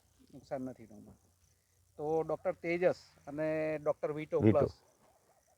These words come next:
Speaker 1: આનું પરિણામ બીજા ખેડૂત ભાઈઓને તમે સલાહ સૂચન આપશો કે?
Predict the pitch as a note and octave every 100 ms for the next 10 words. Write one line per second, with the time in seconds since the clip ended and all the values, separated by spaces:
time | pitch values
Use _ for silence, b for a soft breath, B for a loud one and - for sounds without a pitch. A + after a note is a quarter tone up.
0 | _ D3+ E3 D#3 E3 F3+ D#3 A#2+ _ _
1 | - - D3 F3 E3 E3 D#3+ E3+ E3+ E3
2 | E3 D3+ D#3+ D3 D#3+ E3 D#3 - D#3+ D#3
3 | D#3+ D#3 D#3